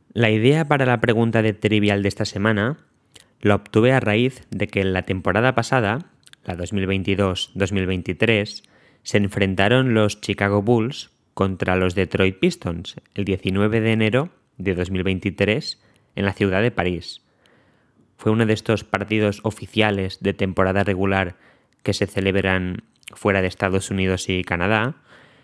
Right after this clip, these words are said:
y ganó Chicago a Detroit ciento veintiséis ciento ocho. Recuerdo que vi el partido entero y Joakim Noah, por ejemplo, estaba presente en el público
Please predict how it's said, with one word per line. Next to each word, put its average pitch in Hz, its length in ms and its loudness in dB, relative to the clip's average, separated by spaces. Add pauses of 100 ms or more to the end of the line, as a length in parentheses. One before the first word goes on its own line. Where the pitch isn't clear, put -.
(400)
y 120 120 4
ganó 120 240 4
Chicago 123 440 2
a 127 60 6
Detroit 107 540 2 (160)
ciento 107 340 2
veintiséis 101 600 -2
ciento 90 280 0
ocho. 92 320 -2 (1200)
Recuerdo 104 540 2
que 107 140 -2
vi 101 80 2
el 98 80 0
partido 98 420 0
entero 107 480 2 (460)
y 110 160 -2
Joakim 98 420 0
Noah, 101 260 4
por 101 140 2
ejemplo, 98 560 -2 (380)
estaba 95 360 -2
presente 92 840 -2 (240)
en 101 140 -4
el 92 120 -4
público 95 580 -2